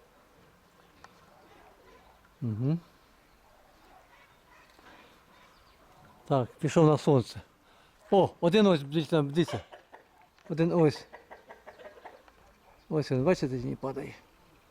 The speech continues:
Ось він падає. Ні, це не то, що був високо. Ні, ні, ні, ні, ні. Де ти взявся, цей один, я не знаю.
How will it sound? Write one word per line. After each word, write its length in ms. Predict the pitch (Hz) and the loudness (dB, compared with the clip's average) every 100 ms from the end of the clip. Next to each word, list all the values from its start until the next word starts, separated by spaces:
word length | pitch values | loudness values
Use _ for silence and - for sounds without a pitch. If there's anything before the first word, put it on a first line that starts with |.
| _ _ _ _ _ - - - _ _ - | _ _ _ _ _ -20 -20 -20 _ _ -10
Ось 140 | 151 | -4
він 120 | 180 | -4
падає. 480 | 175 165 160 165 156 - - _ _ _ _ _ _ _ _ _ _ - | -2 -2 -2 -4 -8 -12 -20 _ _ _ _ _ _ _ _ _ _ 2
Ні, 440 | 180 202 175 147 | 4 6 4 4
це 100 | - | 4
не 60 | 185 | 4
то, 140 | 185 | 4
що 140 | 170 170 | 0 0
був 120 | 160 | 0
високо. 380 | 143 - - 131 | 0 -2 -8 -8
Ні, 220 | 147 175 | -4 0
ні, 140 | 175 | 0
ні, 140 | 170 156 | 0 0
ні, 160 | 147 | -2
ні. 160 | 127 107 - - - - - - - - - - - - - - - - | -2 -4 -8 -20 -20 -20 -20 -20 -20 -20 -20 -20 -20 -20 -20 -20 -20 -4
Де 200 | 151 175 | 2 4
ти 160 | 180 | 4
взявся, 380 | 151 190 180 175 | 2 2 0 -2
цей 200 | - 165 | -2 0
один, 360 | 160 156 208 156 | 2 2 2 4
я 180 | 147 160 | 4 4
не 140 | 156 | 2
знаю. 400 | 127 143 120 104 | 2 0 0 -4